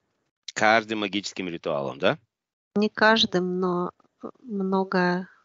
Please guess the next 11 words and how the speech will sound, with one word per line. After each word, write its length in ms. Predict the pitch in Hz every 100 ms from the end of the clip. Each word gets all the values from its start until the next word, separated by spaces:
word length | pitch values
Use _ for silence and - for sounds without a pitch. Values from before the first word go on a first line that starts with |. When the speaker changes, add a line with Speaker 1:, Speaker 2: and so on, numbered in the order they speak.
| -
Speaker 2:
возвращалось 800 | 180 180 190 185 - 180 180 -
к 140 | -
нему. 320 | 190 185 185 185 _ _ _ _ _
Speaker 1:
Ну, 80 | 73
конечно, 380 | - 104 117 120
возвращается. 720 | 107 101 101 98 82 71 -
Что 220 | - - -
посылаешь, 540 | 92 98 90 95 104
то 100 | -
и 40 | 104
возвращается. 720 | 101 104 107 131 110 78